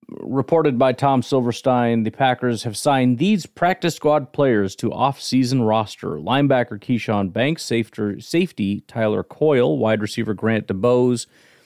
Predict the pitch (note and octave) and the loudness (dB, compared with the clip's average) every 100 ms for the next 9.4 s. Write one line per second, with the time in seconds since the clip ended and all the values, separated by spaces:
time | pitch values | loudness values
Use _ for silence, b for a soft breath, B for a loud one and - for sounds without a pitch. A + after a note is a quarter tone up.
0 | b b - F#3 F3+ E3+ D#3 F3 F3 C3+ | b b 0 0 2 0 2 2 2 2
1 | G2+ A#2+ A#2+ A2+ A#2 - C3+ D3+ D3 C3+ | 2 2 2 0 -2 -2 0 2 2 -2
2 | - C3+ B2+ A2+ A#2 A2 - A2+ G2 A2+ | -2 0 2 2 2 0 -6 -10 -4 0
3 | B2 A#2+ A#2 G#2+ G2 B2 A#2+ C#3 C#3 - | 2 2 0 0 0 0 2 0 -2 -12
4 | - C3 B2+ G#2+ A2 A2 - A#2+ G#2+ A2 | -4 0 2 2 0 0 -2 -2 0 0
5 | G2+ F#2 G#2+ A2+ - A2+ A2 - D#3+ D#3+ | 0 0 0 0 -2 -2 -2 -2 0 0
6 | A2 G2+ G2 - A2 A#2 A2+ - - - | 2 2 0 -4 0 2 2 -2 -8 -4
7 | G#2+ G#2 F#2+ B2+ D3 C3 D#3+ F3+ _ _ | -2 0 0 0 2 2 0 -2 _ _
8 | _ _ _ C3 C#3+ C3 C3 A#2+ - B2+ | _ _ _ 0 2 2 2 0 -2 0
9 | C#3 B2+ - | 2 0 -2